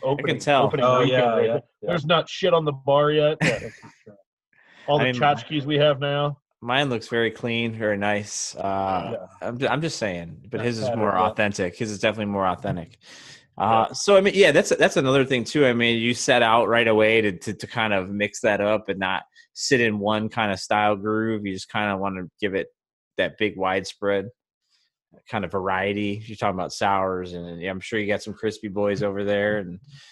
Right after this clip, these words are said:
Speaker 2: got yourself
Speaker 1: Got
Speaker 2: some
Speaker 1: one coming
Speaker 2: dark,
Speaker 1: down
Speaker 2: some
Speaker 1: the,
Speaker 2: dark
Speaker 1: coming down the pipe very soon. I'm, uh,
Speaker 2: Uh-huh.
Speaker 1: we're both hankering for it, I would
Speaker 3: Yeah,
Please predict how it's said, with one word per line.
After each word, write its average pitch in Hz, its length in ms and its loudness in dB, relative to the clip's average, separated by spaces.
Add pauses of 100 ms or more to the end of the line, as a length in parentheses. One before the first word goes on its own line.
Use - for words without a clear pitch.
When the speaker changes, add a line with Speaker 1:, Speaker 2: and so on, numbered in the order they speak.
(220)
Speaker 2:
got 101 140 -4
yourself - 280 0
Speaker 1:
Got 143 60 0
Speaker 2:
some 156 120 -4
Speaker 1:
one - 20 -10
coming 165 220 2
Speaker 2:
dark, - 20 2
Speaker 1:
down 165 160 2
Speaker 2:
some 160 160 0
Speaker 1:
the, 160 60 0
Speaker 2:
dark 113 280 -4
Speaker 1:
coming 175 220 -4
down 175 160 2
the 170 60 2
pipe 170 320 -2
very 165 280 -2
soon. 147 400 -6
I'm, 123 300 -6
uh, 123 40 -6
Speaker 2:
Uh-huh. 135 220 -2 (680)
Speaker 1:
we're 147 100 -2
both 160 240 6
hankering 147 420 0
for 123 280 -2
it, 107 40 0
I 104 60 -2
would 104 140 -8
Speaker 3:
Yeah, 117 80 -2